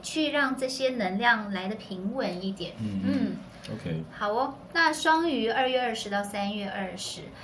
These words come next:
Speaker 1: 那这群宝宝二零二一年呢出生，他的好奇心是非常强的。
Speaker 2: 嗯。
Speaker 1: 那双鱼本身是水象嘛，好奇心又很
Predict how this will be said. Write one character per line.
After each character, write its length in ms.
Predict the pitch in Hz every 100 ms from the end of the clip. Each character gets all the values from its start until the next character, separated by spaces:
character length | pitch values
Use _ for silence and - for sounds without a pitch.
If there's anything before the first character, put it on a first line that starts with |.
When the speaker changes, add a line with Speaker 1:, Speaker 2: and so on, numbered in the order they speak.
| - -
Speaker 1:
那 80 |
这 160 | 254 311
群 220 | 269 226
宝 160 | 220 -
宝 340 | 190 190 196 - -
二 100 | 247
零 180 | 220 196
二 120 | 214
一 120 | 208
年 280 | 208 196 180
呢 160 | 180 185
出 260 | - 208
生， 240 | 196 196 196
他 120 | 214
的 40 |
好 320 | 208 - 294 -
奇 240 | - 185
心 160 | - 202
是 60 | -
非 80 | 202
常 140 | - - -
强 220 | - 98 -
的。 80 | -
Speaker 2:
嗯。 220 | 113 107 95 - -
Speaker 1:
那 160 | 294 285
双 260 | - 294
鱼 60 | 269
本 160 | 269
身 140 | 208 214
是 100 | 233
水 260 | - -
象 240 | - 208 190
嘛， 60 |
好 240 | 190 - 226
奇 180 | - 196
心 280 | 202 214
又 160 | 233 208
很 240 | - 202